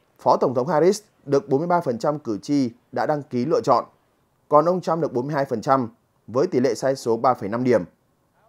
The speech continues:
Cuộc thăm dò do Reuters Ipsos thực hiện tuần trước đã cho thấy, bà Harris được bốn mươi bốn phần trăm ủng hộ,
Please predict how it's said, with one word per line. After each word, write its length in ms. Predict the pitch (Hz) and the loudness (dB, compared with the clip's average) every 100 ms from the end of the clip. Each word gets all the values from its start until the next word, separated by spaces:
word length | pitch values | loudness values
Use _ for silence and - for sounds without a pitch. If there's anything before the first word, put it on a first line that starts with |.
| _ _ _ - | _ _ _ 0
Cuộc 220 | 165 160 | 0 2
thăm 180 | 190 165 | -4 0
dò 180 | 151 | 0
do 160 | 131 147 | 4 4
Reuters 360 | 151 151 147 143 _ - | 2 4 2 2 _ -8
Ipsos 380 | 170 190 - - - | -2 -2 -2 -6 -10
thực 140 | 135 | -2
hiện 220 | 139 - - | 0 0 0
tuần 180 | 123 | -4
trước 220 | 98 185 165 | -2 -4 -2
đã 120 | 113 | -2
cho 140 | - | -2
thấy, 320 | 131 127 139 165 _ _ _ - | 0 2 2 -2 _ _ _ -2
bà 180 | 147 | 2
Harris 320 | 156 185 240 - _ | 4 4 0 -4 _
được 200 | 147 147 | -2 0
bốn 120 | 143 | 0
mươi 80 | 160 | 0
bốn 140 | 151 156 | -2 -2
phần 160 | 156 | -4
trăm 140 | 135 151 | -4 -4
ủng 160 | 120 | 0
hộ, 260 | 113 131 | 4 4